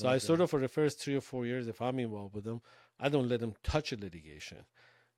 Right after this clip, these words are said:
Speaker 1: And I say, "You refer all of this out, you watch them how to do it,
Speaker 2: Yeah.
Speaker 1: and you learn from them, and then hopefully you can
Speaker 2: Yeah.
Speaker 1: do it someday."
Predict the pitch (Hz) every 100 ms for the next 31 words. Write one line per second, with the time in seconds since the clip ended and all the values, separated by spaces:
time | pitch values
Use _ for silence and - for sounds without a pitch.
0 | - 110 104 - 110 - 107 143 113 113
1 | 98 104 98 92 - 123 117 107 - -
2 | 104 110 127 131 - 107 101 101 104 87
3 | 123 110 117 143 135 120 117 123 147 -
4 | 101 98 117 151 - 123 131 123 123 -
5 | 120 117 131 127 135 160 - 120 104 101
6 | 98